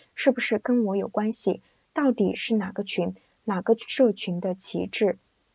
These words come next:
每个组织都有自己的旗帜，看到旗子就会想到了组织本身。旗子本身是具有号召力的，尤其在战争年代的时候，看到旗子就等于分辨出了组织，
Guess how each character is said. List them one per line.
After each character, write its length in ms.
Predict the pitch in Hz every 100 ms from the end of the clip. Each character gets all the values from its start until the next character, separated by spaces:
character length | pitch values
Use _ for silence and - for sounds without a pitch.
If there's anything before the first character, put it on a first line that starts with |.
| _ _ -
每 200 | 247 247
个 120 | 262
组 240 | 254 226
织 280 | 214 226 220
都 160 | 220 294
有 140 | 220
自 80 | -
己 80 | 208
的 120 | 175
旗 260 | - 180
帜， 280 | - 208 185 - _ _ -
看 180 | 330 285
到 100 | 254
旗 260 | - 196
子 380 | 196 - 190 - - -
就 140 | 220
会 160 | 202 190
想 240 | 185 180
到 120 | 185
了 140 | 180 175
组 180 | _ 180
织 120 | 175
本 200 | 190 190
身。 320 | - - 214 220 _ _ _ _ _
旗 200 | - 302
子 140 | 302 320
本 240 | 247 196
身 340 | 190 247 240 247
是 180 | 233
具 140 | 202 226
有 120 | 190
号 240 | - 214
召 180 | 208 220
力 200 | 226 208
的， 200 | 190 190 - _ _
尤 200 | 185 196
其 340 | 196 180 180 -
在 160 | 180 175
战 240 | 214 190
争 160 | 208 208
年 180 | 165
代 120 | 180 170
的 80 |
时 200 | 165 -
候， 280 | 185 196 190 - _ _ _
看 180 | - 311
到 140 | 269 220
旗 280 | - 180
子 300 | 190 - 190 - _
就 160 | - 190
等 260 | 185 180
于 160 | 185 180
分 220 | - 226 226
辨 180 | 214
出 140 | 185 202
了 80 | 190
组 240 | 185 175
织， 300 | - 185